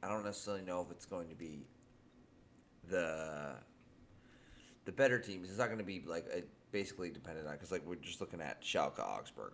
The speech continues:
Augsburg are in twelfth, Schalke's in eighth, so it's not like, okay. But, obviously,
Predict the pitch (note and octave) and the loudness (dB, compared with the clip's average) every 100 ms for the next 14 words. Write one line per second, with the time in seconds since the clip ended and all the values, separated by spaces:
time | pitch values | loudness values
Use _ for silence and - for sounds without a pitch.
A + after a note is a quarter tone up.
0 | C#2+ E2+ E2 E2 E2 D#2 - C#2 C#2+ - | 0 0 -2 -2 -2 -4 -4 -4 -4 -4
1 | C2 C2+ C#2 - A1 - - C#2 D2+ D2 | -4 -6 -10 -10 -10 -10 -10 -6 -4 -4
2 | - E2 - C2 G1+ A1 - - G2 D#2+ | -6 -8 -6 -6 -6 -8 0 4 6 4
3 | - F#2+ F#2 E2 D#2 | 0 0 0 -4 -6